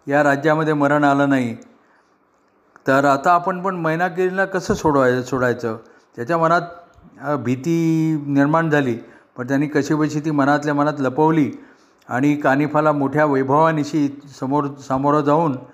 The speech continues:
त्यांनी जालिंदरनाथाची वगैरे सगळी माहिती काढली,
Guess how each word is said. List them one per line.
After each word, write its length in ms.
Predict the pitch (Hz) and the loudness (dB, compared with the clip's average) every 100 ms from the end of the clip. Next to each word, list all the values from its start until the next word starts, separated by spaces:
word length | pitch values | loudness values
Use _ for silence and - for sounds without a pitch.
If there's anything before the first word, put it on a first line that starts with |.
| _ _ _ _ | _ _ _ _
त्यांनी 380 | 131 135 151 151 | -2 2 2 2
जालिंदरनाथाची 880 | 139 131 147 147 143 143 143 143 151 | 2 2 2 0 2 2 0 -2 -2
वगैरे 220 | 143 147 | 0 -2
सगळी 220 | 147 135 | -2 -4
माहिती 360 | 143 117 120 156 | 0 -2 -2 -2
काढली, 360 | 156 131 117 | 0 -2 -4